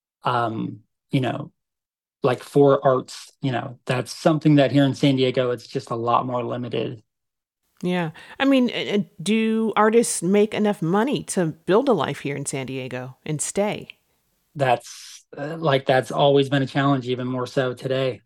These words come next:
Speaker 1: Uh, you know, it's expensive for everybody. So, yeah, I'm not sure. I, I think that that's,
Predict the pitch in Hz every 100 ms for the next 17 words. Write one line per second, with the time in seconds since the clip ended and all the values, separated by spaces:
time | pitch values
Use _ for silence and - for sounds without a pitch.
0 | - 139 123 117 113 - 120 117 131 135
1 | - - 131 123 120 123 123 143 143 131
2 | 131 135 - _ _ _ - 143 127 123
3 | 131 - 143 151 139 131 170 185 185 -
4 | 185 160 - - 131 - - 139 151 143
5 | 147 143 139 139 -